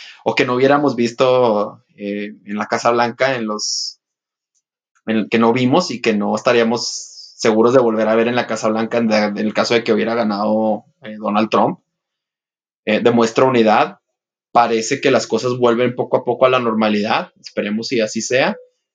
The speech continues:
Eh, como tal, ha empezado con el pie derecho, ha empezado a tratar de reponer, a remendar una de las pocas, la, cosas de, eh, que le ha dejado hacer durante estos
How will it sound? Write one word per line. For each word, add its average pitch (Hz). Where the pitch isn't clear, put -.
Eh, 107
como 110
tal, 131
ha 113
empezado 110
con 127
el 113
pie 110
derecho, 113
ha 117
empezado 113
a 117
tratar 107
de 113
reponer, 110
a 107
remendar 107
una 120
de 117
las 110
pocas, 120
la, 110
cosas 123
de, 107
eh, 120
que 123
le 120
ha 120
dejado 127
hacer 131
durante 135
estos -